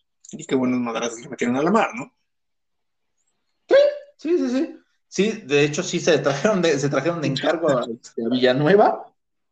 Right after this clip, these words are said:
Speaker 1: <laughs>
Speaker 2: La mala noticia para lo-, para los, este, Ravens es que se lesionó su,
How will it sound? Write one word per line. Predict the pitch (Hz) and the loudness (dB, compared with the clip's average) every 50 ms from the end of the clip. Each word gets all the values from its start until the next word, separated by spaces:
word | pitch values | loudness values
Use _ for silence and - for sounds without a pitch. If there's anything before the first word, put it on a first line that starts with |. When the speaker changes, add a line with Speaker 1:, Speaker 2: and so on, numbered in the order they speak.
| _ _ - | _ _ -18
Speaker 1:
<laughs> | - - - - - - 170 156 147 143 - - | -16 -16 -16 -12 -4 0 2 2 2 0 -2 0
Speaker 2:
La | 139 151 151 175 | 2 2 2 2
mala | 208 226 220 208 | 2 2 4 4
noticia | 196 190 196 233 202 247 247 | 4 2 0 -2 0 -2 -2
para | 233 - 202 190 170 | 2 4 4 4 4
lo-, | 165 160 156 156 - - | 4 4 2 2 0 -2
para | 143 147 147 147 143 | 0 2 2 4 4
los, | 143 147 143 147 - | 2 0 -2 -4 -10
este, | 151 - - - _ - - 151 151 151 147 147 147 147 - - - _ _ _ _ _ _ _ _ _ | -14 -16 -18 -20 _ -4 -2 0 2 2 2 2 2 0 -2 -6 -20 _ _ _ _ _ _ _ _ _
Ravens | - 131 139 160 180 185 214 196 - 196 | -6 0 0 0 0 0 -2 -4 -6 -8
es | 185 - | -8 -8
que | - 196 190 | -6 -8 -6
se | - 156 143 139 135 131 131 131 135 | -2 -2 0 2 2 2 2 0 -2
lesionó | 135 131 135 - 147 143 143 147 151 147 | -2 -4 -6 -6 -6 -4 -4 -4 -4 -4
su, | - 170 175 170 143 127 117 - - | -6 -6 -4 -4 -4 -4 -6 -8 -14